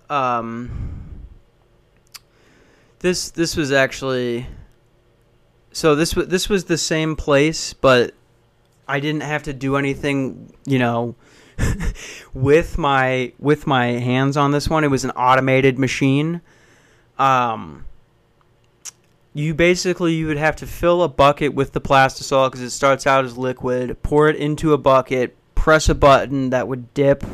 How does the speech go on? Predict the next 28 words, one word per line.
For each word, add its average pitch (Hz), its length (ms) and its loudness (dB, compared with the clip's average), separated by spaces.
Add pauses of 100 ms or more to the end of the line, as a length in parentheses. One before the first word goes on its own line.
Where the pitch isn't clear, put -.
(840)
uh, 117 580 0
you 135 140 -4
know, 123 240 -2
a 131 80 -4
giant, 143 540 -6
I 135 80 -10
think 190 320 -6
we 175 100 2
were 160 100 0
making 147 580 -4
weights 127 600 0
at 160 160 6
one 170 220 2
point. 185 500 0
<laughs> - 60 -12 (1500)
So 285 320 2
depressing. 180 640 0
There's 208 180 -2
something 302 320 0
so 185 360 2
depressing 160 680 0
about 147 280 2
being 147 240 0
the 143 60 -2
person 143 440 -4
that 135 180 -4
makes 127 560 -6
weights. - 600 -10